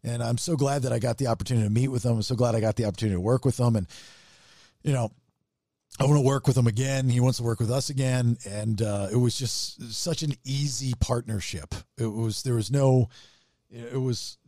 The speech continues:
just, "Okay, yes, let's do it." The, it was just, it, it, I, I forgot what it's like to work with somebody that sees the positives.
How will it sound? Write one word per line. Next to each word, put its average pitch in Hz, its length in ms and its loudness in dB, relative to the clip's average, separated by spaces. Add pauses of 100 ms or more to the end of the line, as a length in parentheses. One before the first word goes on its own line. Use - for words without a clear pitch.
(120)
just, 135 280 -6
"Okay, 139 400 -2
yes, 127 420 -4
let's - 160 -6
do 107 200 -2
it." - 200 -14 (680)
The, 131 160 -2
it 147 60 2
was 135 180 0
just, 127 200 -6 (180)
it, 180 200 2
it, - 200 -10 (680)
I, - 160 -8
I 180 120 0
forgot 190 600 2
what 180 120 8
it's 156 200 -2
like 151 240 0
to 151 100 -2
work 131 320 0
with 151 100 4
somebody 143 680 2 (280)
that 123 300 -2
sees 151 380 -4
the 127 100 -2
positives. 104 760 -4